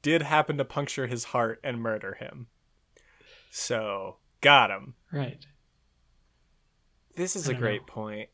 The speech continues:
Speaker 1: Uh, well, I guess if, <laughs> I guess you could get away with plausible deniability with the snakes, right? Y-, you could be like, Athena could be like, "Oh yeah, I'm so glad those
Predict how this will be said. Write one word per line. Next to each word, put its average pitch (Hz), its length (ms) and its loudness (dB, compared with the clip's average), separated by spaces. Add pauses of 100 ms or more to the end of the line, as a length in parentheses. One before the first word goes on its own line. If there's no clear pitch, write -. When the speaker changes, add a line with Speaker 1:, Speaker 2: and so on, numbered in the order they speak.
(120)
Speaker 1:
Uh, 233 180 -4
well, 214 400 6 (440)
I 185 120 6
guess 233 300 2
if, 220 420 0
<laughs> - 540 -4 (880)
I 190 120 6
guess 208 280 2
you 254 80 0
could 233 160 -4
get 180 100 4
away 180 220 8
with 160 160 -2
plausible 147 480 6
deniability 120 840 -2 (280)
with 131 180 -4
the 123 80 -4
snakes, 101 500 -8
right? 113 320 -4 (840)
Y-, 240 180 -18 (100)
you 226 240 2
could 247 180 0
be 240 120 2
like, 220 200 6
Athena 220 340 6
could 208 140 -4
be 185 60 6
like, 156 340 6
"Oh 170 160 6
yeah, 156 300 6
I'm 139 180 4
so 175 240 4
glad 151 340 6
those 135 300 0